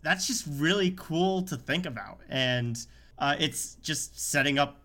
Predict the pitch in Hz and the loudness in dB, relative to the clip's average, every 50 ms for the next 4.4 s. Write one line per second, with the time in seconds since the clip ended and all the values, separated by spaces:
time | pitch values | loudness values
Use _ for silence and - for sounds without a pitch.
0 | - - 139 131 123 - - 143 139 139 139 143 139 135 135 139 135 135 135 135 | -2 0 0 0 0 -2 -2 0 0 2 2 2 0 2 2 4 4 4 4 2
1 | 135 131 131 127 127 - - - - - 156 143 147 156 156 143 143 135 123 120 | 2 0 -2 -4 -8 -12 -20 -8 -2 0 2 4 4 4 2 2 0 -2 -4 -2
2 | - 139 139 139 135 131 117 110 - - - - - 131 131 131 127 131 131 127 | 0 2 2 2 2 0 -2 -4 -6 -12 -18 -10 -4 0 2 4 6 6 6 6
3 | 127 127 123 - - - - - - 151 214 180 147 139 139 175 180 156 131 151 | 4 4 0 -2 -8 -20 -8 -2 2 2 4 4 4 2 2 2 2 2 2 4
4 | 196 214 147 113 110 - - | 4 4 2 0 -4 -8 -16